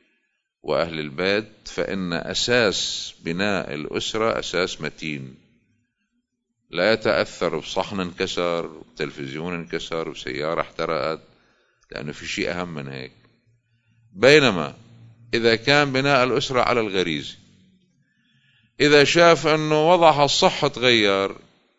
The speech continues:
يصير يعاملها تعامل مختلف، لأنه هو كان متوقع شيء منها، هلأ مش هيك.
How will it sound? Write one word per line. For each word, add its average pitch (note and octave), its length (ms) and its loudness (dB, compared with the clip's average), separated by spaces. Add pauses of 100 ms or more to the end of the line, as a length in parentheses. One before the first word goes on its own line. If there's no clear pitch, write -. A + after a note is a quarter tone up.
(640)
يصير G#2 220 -2
يعاملها G2+ 460 0
تعامل F#2 440 -2
مختلف، E2 540 -10
لأنه D2 580 -10
هو F2+ 160 -8
كان F2+ 220 -8
متوقع E2 500 -6
شيء G2+ 220 -4
منها، E2+ 460 -10
هلأ G2 200 -8
مش A#2+ 220 -14
هيك. E2+ 180 -8